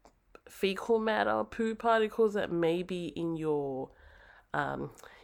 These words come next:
in your bum will come out and just wash out. And then if you feel like there's, there might be a bit more, you can repeat the process. Otherwise, one, one, two times should be enough.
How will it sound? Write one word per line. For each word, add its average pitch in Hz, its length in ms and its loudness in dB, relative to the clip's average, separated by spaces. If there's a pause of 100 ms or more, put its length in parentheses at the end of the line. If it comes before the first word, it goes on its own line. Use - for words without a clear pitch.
in 160 120 -2
your 147 160 -2
bum 190 400 0
will 156 260 0
come 147 320 -4
out 190 220 -2
and 139 200 -8
just - 360 -12
wash 139 380 -6
out. 262 380 -4 (680)
And 156 260 -2
then 147 500 -4 (100)
if - 160 -10
you 190 320 -2
feel 220 240 2
like 214 220 -2
there's, 180 640 -2 (480)
there 180 120 2
might 180 280 2
be 196 160 2
a 196 40 6
bit 190 140 0
more, 202 180 2
you 196 60 0
can 185 200 2
repeat 175 400 0
the - 80 -4
process. 202 460 0
Otherwise, 170 600 0 (120)
one, 190 560 0
one, 226 180 -2
two 226 200 -2
times 175 340 -4
should 170 120 -10
be 160 140 -8
enough. 170 520 -4